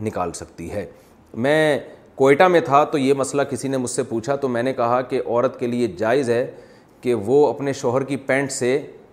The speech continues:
ایسی مجبوری میں پیسے نکالے، تو لوگوں نے کہا، "کوئٹہ میں لوگ پینٹ نہیں پہنتے، مفتی صاحب شلوار پہنتے ہیں۔" تو یہاں کراچی میں چونکہ پینٹوں کا رواج زیادہ ہے تو اس لیے میں نے پینٹ کا لفظ کہہ دیا۔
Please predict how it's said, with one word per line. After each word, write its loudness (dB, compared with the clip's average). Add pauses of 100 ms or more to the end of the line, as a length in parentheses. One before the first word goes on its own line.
ایسی 0
مجبوری 2
میں 2
پیسے 0
نکالے، -2
تو -4
لوگوں 0
نے -2
کہا، -2
"کوئٹہ -2
میں -2
لوگ 0 (260)
پینٹ -2
نہیں -2
پہنتے، -4
مفتی -6
صاحب -4
شلوار -2
پہنتے -12
ہیں۔" -12 (400)
تو -6
یہاں 0
کراچی 2
میں 2
چونکہ 2
پینٹوں 0
کا 4
رواج 4
زیادہ 2
ہے 4
تو -4
اس -6
لیے 0
میں 0
نے 0
پینٹ -2
کا 0
لفظ -2
کہہ 0
دیا۔ 0